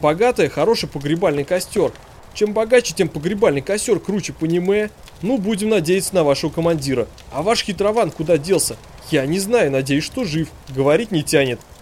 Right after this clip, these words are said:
Во рту щиплет после того, как я его спиртом прополоскал. Поневоле вспоминается, как Портенко вляпался. Был у нас как раз цикл занятий по венерическим болезням. Разумеется, в К В Д. Мы страшно завидовали параллельной группе.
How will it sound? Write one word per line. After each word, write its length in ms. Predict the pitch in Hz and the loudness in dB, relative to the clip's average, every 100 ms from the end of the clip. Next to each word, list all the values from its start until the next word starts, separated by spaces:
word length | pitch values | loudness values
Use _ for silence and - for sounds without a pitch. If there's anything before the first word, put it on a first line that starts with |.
| - - | -16 0
Во 140 | 151 | 2
рту 180 | - 254 | 2 -2
щиплет 380 | - 214 175 147 | -2 -2 -2 -2
после 260 | 156 - | -4 0
того, 180 | 160 180 | 2 2
как 140 | 156 147 | 2 2
я 40 | |
его 80 | 143 | 0
спиртом 360 | - 190 139 | 0 -6 -6
прополоскал. 680 | 127 131 135 135 - 139 113 - - - - - | -6 -4 2 2 2 -2 -2 -6 -20 -20 -20 -4
Поневоле 400 | 160 220 262 160 | 0 2 2 0
вспоминается, 580 | - 151 151 139 131 135 | -2 -2 2 2 2 0
как 220 | 151 - | -2 2
Портенко 460 | 165 - 147 - | -2 0 -2 0
вляпался. 580 | 135 151 - 120 - 110 - _ - 143 | 0 2 2 0 -8 -12 -16 _ -14 -2
Был 220 | 180 277 | 2 4
у 60 | |
нас 160 | 208 147 | 4 2
как 180 | 156 175 | 0 2
раз 180 | 160 - | 2 0
цикл 240 | 233 160 | -4 0
занятий 400 | 143 147 165 160 | 2 2 2 -2
по 80 | 143 | -4
венерическим 640 | 139 139 175 - - 147 | -2 0 -2 -4 -4 0
болезням. 480 | 151 170 139 123 104 _ - | 2 2 2 -2 -10 _ -6
Разумеется, 540 | 156 175 269 294 160 | -4 -4 -2 -2 -2
в 80 | - | -2
К 160 | 165 | 0
В 120 | 165 170 | 2 2
Д. 280 | 143 107 - _ _ - | 2 0 -4 _ _ -6
Мы 140 | 147 | -6
страшно 400 | - 277 285 170 | 0 0 0 0
завидовали 480 | 147 143 190 165 143 | 2 2 2 0 0
параллельной 500 | 143 139 139 143 139 | 6 6 6 2 0
группе. 400 | 147 147 139 | 0 0 -2